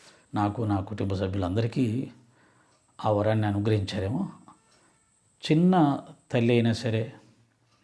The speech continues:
తనకు తల్లిదండ్రులు పెట్టిన బంగారం అంతా పోయినా సరే, దాన్ని పాజిటివ్‌గా ఎలా తీసుకుందంటే, "అమ్మ, బాబాగారు అందుకనే నన్ను ఇక్కడ అత్తగారు,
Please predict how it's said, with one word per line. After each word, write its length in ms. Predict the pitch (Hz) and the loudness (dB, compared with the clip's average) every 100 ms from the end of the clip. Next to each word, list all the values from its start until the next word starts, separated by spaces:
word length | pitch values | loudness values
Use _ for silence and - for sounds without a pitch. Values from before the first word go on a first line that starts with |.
| _ _ _ _ - _ _ _ _ _ _ - | _ _ _ _ -20 _ _ _ _ _ _ 0
తనకు 560 | 127 113 117 107 107 - - - - _ - | 2 2 0 0 -4 -10 -20 -20 -20 _ 0
తల్లిదండ్రులు 400 | 123 143 143 123 | 6 8 8 6
పెట్టిన 240 | 127 123 | 2 2
బంగారం 460 | 107 104 113 120 117 | 2 2 4 4 4
అంతా 420 | 113 120 110 - - - | 0 -2 -6 -6 -14 -4
పోయినా 280 | 107 113 123 | 0 2 0
సరే, 400 | - 107 104 107 - _ _ _ _ _ _ _ _ - - 156 | 0 -2 -2 -6 -14 _ _ _ _ _ _ _ _ -20 -4 0
దాన్ని 140 | 151 | 2
పాజిటివ్‌గా 600 | - 127 175 180 190 175 | 6 8 8 8 8 10
ఎలా 140 | 143 139 | 10 8
తీసుకుందంటే, 720 | 139 - 127 113 104 202 156 - _ _ _ - - _ _ _ - | 4 0 0 0 0 -4 -6 -12 _ _ _ -20 -20 _ _ _ 0
"అమ్మ, 180 | 127 165 | 4 4
బాబాగారు 840 | 135 117 143 170 160 151 208 - - - _ _ _ _ _ _ - _ _ _ - - _ _ _ _ _ _ _ _ _ _ _ - | 6 6 8 8 8 6 2 -2 -10 -20 _ _ _ _ _ _ -20 _ _ _ -20 -20 _ _ _ _ _ _ _ _ _ _ _ -2
అందుకనే 600 | 120 135 156 151 131 131 - - - _ - | 2 6 8 10 8 4 -2 -14 -20 _ 0
నన్ను 240 | 127 127 | 2 4
ఇక్కడ 240 | 123 117 117 | 4 4 4
అత్తగారు, 600 | 110 - 113 120 123 | 4 2 2 4 4